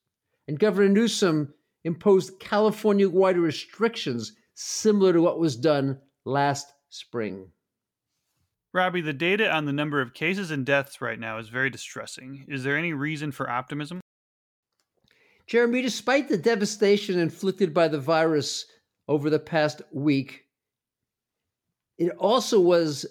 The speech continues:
Speaker 1: the most optimistic time since the pandemic began almost ten months ago. The end is now in sight,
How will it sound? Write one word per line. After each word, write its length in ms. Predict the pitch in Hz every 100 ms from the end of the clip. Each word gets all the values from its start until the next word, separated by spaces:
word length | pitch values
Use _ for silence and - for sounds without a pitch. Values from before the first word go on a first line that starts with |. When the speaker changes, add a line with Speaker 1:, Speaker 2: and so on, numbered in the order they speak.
| -
Speaker 1:
the 120 | 156
most 420 | 160 180 175 - - -
optimistic 800 | 170 170 175 175 185 - 180 170 _ _
time 640 | - - 185 170 117 107 107 _ _
since 240 | - 185 -
the 80 | 175
pandemic 920 | 160 165 151 196 180 175 - _ -
began 680 | 139 139 160 151 120 110 - _ _ _ _ _ _
almost 380 | 143 160 156 -
ten 320 | - 185 190 -
months 360 | 147 147 143
ago. 540 | - 107 131 107 101 - _ _ _ _ _ _ _ _ _ _ _ _ -
The 180 | 175 190
end 360 | 202 226 202 -
is 220 | 175 147
now 460 | 160 170 165 170 -
in 120 | 147 147
sight, 400 | - 160 113